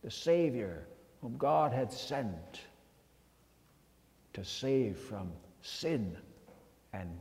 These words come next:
death and the grave. The Lord Jesus had been sowing, but the reaction had been so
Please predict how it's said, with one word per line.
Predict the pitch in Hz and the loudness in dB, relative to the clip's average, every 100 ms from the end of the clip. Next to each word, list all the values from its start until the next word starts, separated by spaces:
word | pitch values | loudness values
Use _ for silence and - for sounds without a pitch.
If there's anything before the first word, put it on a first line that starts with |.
| 107 | -4
death | 110 110 - - - - - - - _ _ _ _ - - - 76 | 0 0 -2 -6 -14 -16 -18 -20 -20 _ _ _ _ -20 -20 -18 -12
and | 78 | -10
the | 85 | -8
grave. | 92 87 78 76 - - - - _ _ _ _ _ _ _ - - _ _ _ _ _ _ _ _ _ _ _ _ _ - _ _ - - | -6 -6 -6 -12 -18 -20 -20 -20 _ _ _ _ _ _ _ -20 -20 _ _ _ _ _ _ _ _ _ _ _ _ _ -20 _ _ -20 -6
The | 101 | 2
Lord | 113 127 | 6 6
Jesus | 107 139 135 139 | 8 6 6 4
had | 139 123 | 4 2
been | 160 139 | 2 0
sowing, | - 311 170 117 - - - - - - _ _ _ _ _ _ - - _ _ _ _ _ _ _ _ _ _ _ _ _ _ _ _ _ _ | 0 0 2 -2 -4 -12 -18 -20 -20 -20 _ _ _ _ _ _ -20 -20 _ _ _ _ _ _ _ _ _ _ _ _ _ _ _ _ _ _
but | 123 120 | -2 2
the | 120 | 0
reaction | 120 139 170 196 - 107 87 82 - - - _ _ _ _ _ _ _ _ - _ | 2 6 6 4 -2 -4 -6 -8 -14 -20 -20 _ _ _ _ _ _ _ _ -20 _
had | - 110 92 | -6 -4 -2
been | 101 92 | -2 -4
so | - 143 143 120 90 | -4 0 0 0 -4